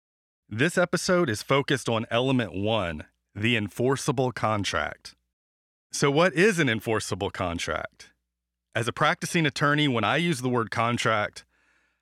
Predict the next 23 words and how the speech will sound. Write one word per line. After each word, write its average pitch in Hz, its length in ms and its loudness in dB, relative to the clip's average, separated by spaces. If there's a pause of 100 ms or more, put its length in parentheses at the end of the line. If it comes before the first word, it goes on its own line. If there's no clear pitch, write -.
(220)
I'm 110 160 0
usually 156 360 2
referring 127 600 0
to 117 160 -2
an 104 80 0
enforceable 101 600 -2
contract. - 720 -8 (1400)
When 117 160 0
it - 80 -4
comes 143 240 2
to 147 100 0
the 127 80 2
situations 127 680 0
I 113 180 0
deal 170 240 0
with, 180 320 0 (100)
if 110 140 -4
a 104 60 -2
contract 156 560 0
is 101 160 -2
not 120 240 2
enforceable, 147 720 -2
it 123 160 -6